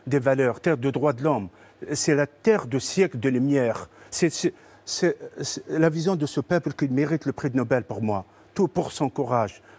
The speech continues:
pour tout son combat, elle est en train de bouger les lignes dans le monde entier.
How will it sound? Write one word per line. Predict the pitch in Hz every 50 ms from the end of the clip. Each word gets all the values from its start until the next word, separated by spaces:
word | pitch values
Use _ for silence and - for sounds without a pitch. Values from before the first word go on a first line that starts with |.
| - _ -
pour | 175 165 - -
tout | - 208
son | - - 185 156
combat, | - - 143 120 127 156 165 151 - - - - - -
elle | 170 170 165
est | 165
en | 160 151
train | - - 165
de | 139 131
bouger | 120 120 165 160 - 180 170
les | 143 135 131
lignes | 135 165 170 147 131 120
dans | 123 147 135
le | 139 151
monde | 175 214 208 156 131
entier. | 127 - - 127 113 95